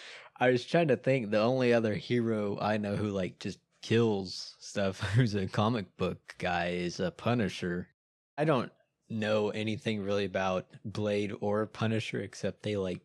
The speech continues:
kill everything. <laughs> Um, but that's all I really knew about Blade before I watched this, was he's, like, a vampire hunter.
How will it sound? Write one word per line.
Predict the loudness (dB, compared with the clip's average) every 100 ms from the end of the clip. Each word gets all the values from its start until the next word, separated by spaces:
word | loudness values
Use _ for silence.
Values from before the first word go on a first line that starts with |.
| _
kill | -2 0 2 -2 -6 _ _ _ _ -6
everything. | -4 -2 -2 -2 -4 -6 -10
<laughs> | -18 -18 -18 -18 -18 -20 -20 _ -10
Um, | -2 0 2 0 0
but | 0 -2 -2 -10 -10 -10 -14 -16 -16 -2
that's | 2 4 6
all | 8
I | 8
really | 8 8 6
knew | 6
about | 6 6 4 4
Blade | 4 4 4 0
before | -4 0 2
I | 2
watched | 2 0 -2 -6
this, | -8 -8
was | -8 -8 -6
he's, | -4 -4 -4 -6
like, | -6 -4
a | -2
vampire | 0 0 -2 -2 -2
hunter. | -2 -2 -2 -4